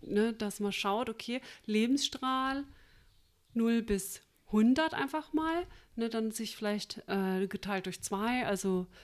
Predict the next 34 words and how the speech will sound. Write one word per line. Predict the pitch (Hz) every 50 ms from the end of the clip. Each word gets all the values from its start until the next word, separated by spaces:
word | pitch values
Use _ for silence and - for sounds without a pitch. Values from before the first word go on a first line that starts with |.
| - -
fünfzig | - - 262 262 269 262 - - - - 254 254 233 -
und | 226
dann | 214 214 196
so | 202 226
ein | 226
bisschen | 208 226 - 226 208
das | 196 208 196 - -
unterteilt | - 190 185 180 - - - 196 190 208 220 240 247 -
und |
dann | 202 202 -
einfach | - - 220
mal | 226 220
gucken, | 214 - - - - 190 233 - - - - - -
okay, | - - - - 226 233 214 208
wie | 214 -
alt | - 160 156 -
bin | - 180 160 165
ich | 214 214 -
denn | - 254 254
eigentlich? | - - 220 233 240 240 247 247 - 247 240 - -
Wo | 202
stehe | 190 - - - 196 196 208
ich | - 208 -
im | 220 233 233
Leben? | 220 233 233 233 233 - 240 240 240 - - - - - - - - -
Was | 208 196 - -
ist | - - 226 214 - - -
denn | 262 262 247
da | 269 247 240
noch | 233 233 - -
vielleicht | - - 214 202 196 - -
auch | - -
zu | - - - -
erwarten? | - 156 147 147 123 123 131 147 160 - - 226 240 277